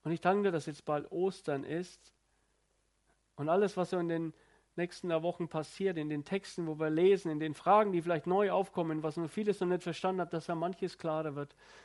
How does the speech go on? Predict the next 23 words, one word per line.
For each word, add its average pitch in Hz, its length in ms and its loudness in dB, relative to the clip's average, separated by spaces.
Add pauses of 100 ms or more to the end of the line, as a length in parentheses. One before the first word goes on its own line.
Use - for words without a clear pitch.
(2000)
Und 147 120 0
dass 160 160 -2
wir 185 60 4
uns 170 160 0
einfach 165 420 -4
freuen, 175 720 -2 (1000)
dass - 140 -14
du 175 100 -6
neben 180 320 2
uns 151 220 -6 (240)
gehst 143 420 -8
und 131 160 -8
mitgehst 139 600 -6
durch 165 200 -6
unser 143 220 -6
Leben 139 300 -6
hindurch, 127 540 -8
Herr. 120 160 -10 (1200)
Und 127 100 -12
dass 127 120 -12
das - 260 -12 (100)
Beste 143 360 -10
ist, 135 300 -14